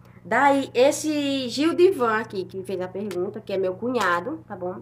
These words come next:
Ele é irmão do meu esposo. Ele veio e tirou o bichinho. Ele veio de Serra Talhada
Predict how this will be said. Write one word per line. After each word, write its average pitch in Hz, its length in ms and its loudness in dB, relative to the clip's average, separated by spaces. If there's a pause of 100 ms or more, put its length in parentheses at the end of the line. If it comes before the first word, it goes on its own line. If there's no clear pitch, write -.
Ele 180 140 -4
é 180 40 -2
irmão 185 180 -4
do 185 60 -4
meu 185 100 -4
esposo. 180 480 -8 (520)
Ele 247 240 0
veio 233 760 0 (760)
e 247 360 -4
tirou 233 440 2 (160)
o - 40 -18
bichinho. 185 360 -8
Ele 170 100 -8
veio 185 160 -4
de 185 60 -10
Serra 185 220 -12
Talhada 190 720 -2